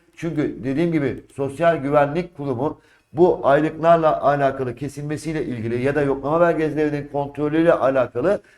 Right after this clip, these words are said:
e, genel talimatı vermiş durumda. Bu talimatın neticesinde de vatandaşlarımız eğer yoklama belgesini göndermezler ise aylıkları otomatik olarak durdurulacak. Sizlere tebligat bile yapılmayacak.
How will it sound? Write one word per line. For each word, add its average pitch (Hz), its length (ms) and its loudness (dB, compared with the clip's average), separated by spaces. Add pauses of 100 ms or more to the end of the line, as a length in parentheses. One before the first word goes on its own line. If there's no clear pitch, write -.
(160)
e, 135 340 2
genel 151 420 0
talimatı 127 560 0
vermiş 160 360 0
durumda. 170 440 0 (240)
Bu 196 120 2
talimatın 131 720 0
neticesinde 131 680 -4
de 180 180 2 (280)
vatandaşlarımız 131 920 -2
eğer 135 240 2
yoklama 151 420 0
belgesini 127 520 0
göndermezler 123 960 0
ise 170 400 -2 (280)
aylıkları 147 480 2
otomatik 120 380 -8
olarak 101 380 -4
durdurulacak. 160 640 2 (240)
Sizlere 143 480 -2
tebligat 117 500 -6
bile 87 120 -10
yapılmayacak. 160 800 -2